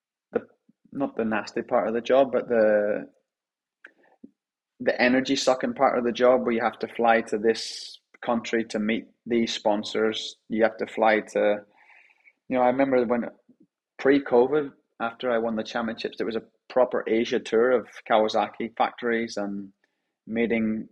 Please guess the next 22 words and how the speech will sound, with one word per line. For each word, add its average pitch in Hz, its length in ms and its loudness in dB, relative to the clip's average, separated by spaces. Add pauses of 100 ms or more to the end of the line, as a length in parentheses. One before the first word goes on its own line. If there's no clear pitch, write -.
(200)
sponsors, 113 1040 -2 (640)
uh, 98 560 -6 (500)
Dorna 110 460 6
events, 110 480 0
personal 113 440 2
events, 113 560 -2
then 110 240 -2
celebrations. 113 880 4
You 110 80 -6
know, 107 60 -6
sometimes, 110 600 -4 (720)
I 131 40 -4
mean, 139 100 8
I 131 60 4
think 156 180 -2
it 151 80 2
was 117 120 -6
the 117 100 -8
two 120 220 -2
thousand 113 720 -2
sixteen - 680 -2
championship. 98 640 -4